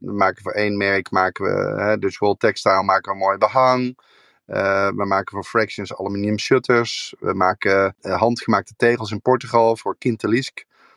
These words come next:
Dus we maken echte ontwerpcollecties die, eh, die we eerst, zeg maar, als een atelierniveau zelf gebruiken in een project om te testen. Eh, prototypes gebruiken, gebruiken, gebruiken. En dan is het op een gegeven moment, ja,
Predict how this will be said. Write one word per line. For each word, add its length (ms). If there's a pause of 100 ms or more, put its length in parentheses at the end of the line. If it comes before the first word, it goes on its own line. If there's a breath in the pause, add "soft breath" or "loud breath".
(140)
Dus 240
we 100
maken 360
echte 240
ontwerpcollecties 960
die, 380
eh, 580
die 140
we 100
eerst, 260
zeg 180
maar, 240
als 180
een 120
atelierniveau 920
zelf 280
gebruiken 460
in 60
een 60
project 360
om 80
te 160
testen. 480 (580)
Eh, 320
prototypes 680
gebruiken, 540
gebruiken, 440
gebruiken. 480
En 60
dan 180
is 60
het 100
op 60
een 60
gegeven 200
moment, 180 (200)
ja, 240